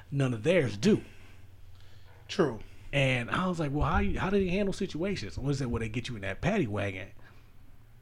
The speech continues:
Speaker 1: Like, you never wanna go in that paddy wagon 'cause that's when they, that's where they put their work in. <laughs> I was like, "What?"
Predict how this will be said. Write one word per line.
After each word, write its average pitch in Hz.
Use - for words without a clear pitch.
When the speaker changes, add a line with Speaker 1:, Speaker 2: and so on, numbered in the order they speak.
Speaker 1:
Like, 135
you 127
never 180
wanna 190
go 175
in 170
that 160
paddy 165
wagon 101
'cause 110
that's 123
when 131
they, 117
that's 117
where 131
they 107
put 131
their 95
work 127
in. 92
<laughs> -
I 170
was 113
like, 95
"What?" 127